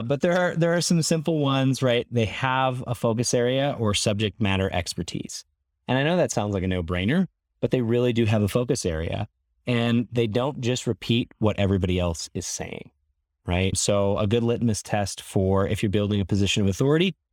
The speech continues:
is, could you take the content from your website or your emails or anything along those lines,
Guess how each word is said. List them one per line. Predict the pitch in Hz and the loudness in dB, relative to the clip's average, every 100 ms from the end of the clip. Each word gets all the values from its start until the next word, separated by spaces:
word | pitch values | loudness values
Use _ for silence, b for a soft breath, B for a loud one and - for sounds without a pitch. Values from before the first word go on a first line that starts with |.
| _ | _
is, | 110 101 - - | 0 2 0 -6
could | - 143 135 | -2 0 0
you | 135 | 0
take | - 131 - - | 0 -4 -4 -6
the | 107 | -4
content | - 113 110 117 | -2 -2 -2 -4
from | - 104 | 0 2
your | 98 110 | 2 2
website | 110 101 - 101 98 101 | 2 0 0 0 2 2
or | 87 | 2
your | 80 90 107 | 4 4 4
emails | 113 95 95 95 98 98 95 92 | 4 6 6 4 4 4 2 2
or | |
anything | 90 98 110 | 2 2 4
along | 107 107 | 4 4
those | 98 92 | 4 4
lines, | 98 107 214 220 | 2 2 0 -2